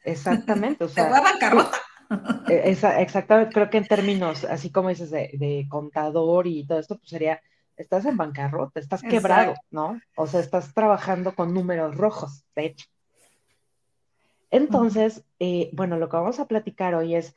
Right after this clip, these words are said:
Speaker 1: bueno, pues los retiros ya todos sabemos, ¿no? A veces son como, eh,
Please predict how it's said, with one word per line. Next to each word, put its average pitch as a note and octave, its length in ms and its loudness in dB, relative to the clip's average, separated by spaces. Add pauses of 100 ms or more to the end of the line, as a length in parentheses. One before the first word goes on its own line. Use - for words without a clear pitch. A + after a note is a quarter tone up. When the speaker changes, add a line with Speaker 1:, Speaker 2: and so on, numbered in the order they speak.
(160)
Speaker 1:
bueno, D#4 160 0
pues D4+ 140 -4
los D4+ 100 4
retiros E4 400 2
ya C#4+ 120 2
todos C#4 200 0
sabemos, D3 460 -2
¿no? - 120 -4
A - 60 -2
veces G#3 260 -4
son G3 240 -2
como, G3 440 -4 (580)
eh, D#3+ 920 -4